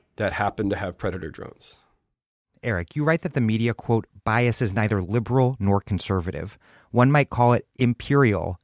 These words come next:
Speaker 2: in not a wholly pejorative sense. It is a point of view that, one, assumes the U S can and should exert decisive influence over global events. Two,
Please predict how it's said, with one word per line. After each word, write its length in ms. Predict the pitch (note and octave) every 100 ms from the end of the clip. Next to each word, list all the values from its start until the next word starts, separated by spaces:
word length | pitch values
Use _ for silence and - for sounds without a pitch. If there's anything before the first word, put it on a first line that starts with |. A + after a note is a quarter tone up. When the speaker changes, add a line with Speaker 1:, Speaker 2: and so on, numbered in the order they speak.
| _
Speaker 2:
in 200 | B2+ A2+
not 200 | A2+ A#2 -
a 100 | A#2+
wholly 340 | A2 G#2+ G#2
pejorative 520 | - G2+ F#2+ G2 F2+
sense. 500 | D#2+ A2+ F2 - - - _ _ _
It 120 | A#2
is 120 | A#2
a 60 | B2
point 300 | - D3 D3+
of 120 | C#3
view 240 | A2 A#2
that, 240 | A#2 A2+ -
one, 500 | F#2+ G#2+ G#2+ E2 E2+ _ _ _
assumes 460 | A#2+ - C3 A#2 G#2+
the 100 | A#2
U 220 | G#2 A2
S 260 | A2 - - _ _
can 400 | - C#3 C#3 D3
and 220 | - B2+
should 380 | A2+ - D#3+ D#3
exert 400 | A2+ F#2 G#2 A2
decisive 580 | - F#2+ A#2 A2+ C#3 G#2+
influence 520 | G2 F#2 A2 G2+ G2+
over 240 | G#2 F#2 F2+
global 340 | F2+ F2 F#2+
events. 540 | E2+ A#2+ G#2 - - _ _ _ _ _
Two, 420 | - G3+ D3 F#2